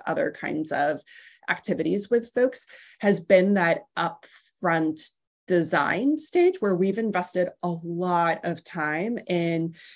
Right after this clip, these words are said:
better understanding what is the theory of change, what are the underlying assumptions, and what are the learning questions. And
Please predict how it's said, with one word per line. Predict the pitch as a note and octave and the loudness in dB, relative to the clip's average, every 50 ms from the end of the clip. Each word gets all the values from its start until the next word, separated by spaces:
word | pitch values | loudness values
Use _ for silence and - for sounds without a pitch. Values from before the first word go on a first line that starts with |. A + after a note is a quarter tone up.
| - _ _ _ _ | -20 _ _ _ _
better | - F#3+ F#3+ F#3+ F#3 | 4 6 8 8 8
understanding | - F#3+ F#3+ F3+ F#3 F#3 - - F3 E3+ E3 E3 E3+ E3+ E3 E3 D#3+ | 6 4 2 2 0 0 -2 -2 -2 0 0 0 0 0 0 0 2
what | D#3 F3+ F#3 F#3 - | 2 2 2 2 2
is | E3+ E3+ E3 E3 D#3+ D3+ - | 0 2 2 2 0 -2 -4
the | - F3+ E3+ | -6 -6 -6
theory | - - E3+ E3 E3+ E3+ E3+ F3 | -4 -2 -2 0 2 2 2 2
of | E3+ D#3 - | 2 2 0
change, | - - - - E3+ D#3 D#3+ D3+ D#3 D#3+ D#3+ D#3 D#3+ E3+ E3 - - _ _ _ _ _ _ _ _ _ _ _ _ _ _ | -6 -10 -6 -4 -4 -2 -2 -2 -2 -2 -2 -2 -2 -4 -6 -8 -14 _ _ _ _ _ _ _ _ _ _ _ _ _ _
what | - F#3+ G3+ F#3 F#3 | 4 6 6 6 6
are | F#3 F3 | 6 4
the | F3 - - | 4 2 0
underlying | F3 F3+ E3+ E3+ F3 F3 F3 E3 E3 E3 E3 E3+ E3+ | 2 2 2 2 2 0 0 0 -2 -2 -2 -2 -2
assumptions, | E3+ E3 - - D#3+ D3+ D#3 - - - F3+ E3 D#3+ D#3+ D#3 D#3 - - | -4 -6 -6 -6 -4 -4 -4 -6 -6 -6 -4 -2 -2 -2 -2 -4 -2 0
and | F3+ F3 E3+ | 2 2 4
what | E3+ F3 F3 | 4 4 4
are | F3+ F#3 F#3+ | 4 4 2
the | F#3 F#3 D#3+ | 2 0 0
learning | D#3 D#3 D3+ D3 D3+ D3+ D#3 F#3+ B3 C#4 D4 C#4+ | 0 0 -2 -2 -2 -4 -4 -2 -2 -2 -2 -4
questions. | - - - C4 C#4 - - - - D4 C#4+ D4 D#4 D#4 - - - - - - - _ _ - | -4 -2 -2 -2 -2 -4 -8 -8 -4 -2 0 0 0 0 -2 -6 -16 -20 -20 -20 -20 _ _ 0
And | G#3+ G#3 F#3+ F#3 F#3 - - E3 E3 | 2 2 2 2 0 -2 -6 -12 -12